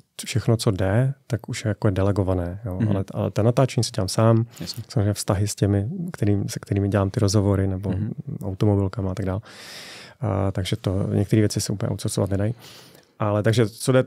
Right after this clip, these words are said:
Speaker 1: to, to už mám jako delegovanou tu práci, aby se to vůbec jako fyzicky dalo. Takže já videa už tři roky nestříhám,
Speaker 2: Mhm.
Speaker 1: tam je to největší jako penzum práce,
Speaker 2: Jasně.
Speaker 1: jako sestříhat video. A grafika, a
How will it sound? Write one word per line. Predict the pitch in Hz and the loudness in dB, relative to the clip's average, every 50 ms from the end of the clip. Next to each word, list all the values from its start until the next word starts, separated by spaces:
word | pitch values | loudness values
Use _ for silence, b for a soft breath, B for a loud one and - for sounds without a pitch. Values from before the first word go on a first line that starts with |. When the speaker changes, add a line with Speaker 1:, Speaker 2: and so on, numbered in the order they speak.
| - _ _ | 0 _ _
Speaker 1:
to, | - 120 110 95 95 - _ _ _ _ | 2 2 2 2 0 -4 _ _ _ _
to | - 127 113 104 - - | 2 2 4 4 2 0
už | - - 110 - - | -4 -6 -6 -2 -2
mám | 117 104 95 | -2 0 0
jako | - - - 107 | -4 -4 -4 -2
delegovanou | 101 98 113 117 127 131 135 135 | 0 2 2 4 4 6 6 4
tu | 131 139 | 4 2
práci, | 131 - 131 131 135 - - 151 147 147 143 - | 2 4 4 4 2 2 0 0 0 0 0 -2
aby | - 104 107 | -2 -2 0
se | - - 107 | 0 0 0
to | - 104 | 0 0
vůbec | 104 110 107 107 - | 2 2 0 0 0
jako | 107 - - | 0 -2 -4
fyzicky | - - 110 95 107 98 - - 110 | 0 0 2 2 2 0 0 0 0
dalo. | 104 104 101 87 80 | 2 2 2 0 0
Takže | 107 107 95 95 92 | -2 -2 0 0 0
já | 95 95 92 90 | 0 0 0 0
videa | 92 104 98 101 95 | 0 2 2 2 0
už | 87 92 - | 0 -4 -8
tři | - - 107 | -6 -4 -2
roky | 101 - - 104 | -2 -2 0 -2
nestříhám, | 101 - - - 123 113 107 107 101 98 98 95 98 95 104 117 | -2 -2 -2 0 2 4 4 4 2 2 0 -2 -4 -6 -2 0
Speaker 2:
Mhm. | 139 113 113 107 | 2 4 4 4
Speaker 1:
tam | 101 101 | 4 4
je | 98 | 4
to | - 110 101 | 4 4 4
největší | 101 101 95 101 104 - - - 95 | 4 4 4 2 0 0 -2 -6 -6
jako | 90 87 - 95 - - - - _ _ - | -6 -6 -8 -10 -10 -10 -16 -20 _ _ 0
penzum | 104 98 98 107 101 95 | 0 0 2 0 -2 -2
práce, | 92 107 104 98 101 - | 0 0 0 0 0 0
Speaker 2:
Jasně. | 104 107 | 0 0
Speaker 1:
jako | 95 - - 92 | 0 -2 -6 -8
sestříhat | 92 - 101 - - 110 101 95 | -6 -8 -8 -4 -2 0 0 0
video. | 92 92 104 110 113 113 B B B B B B B B B B B B B B - | 0 0 0 0 0 -2 B B B B B B B B B B B B B B -8
A | - 104 98 98 95 95 98 95 | -4 -2 -2 -2 0 0 0 2
grafika, | 98 101 95 - - 113 - - - 107 104 | 2 0 0 2 0 -2 0 0 0 2 2
a | 104 101 104 101 101 101 | 2 2 2 0 0 0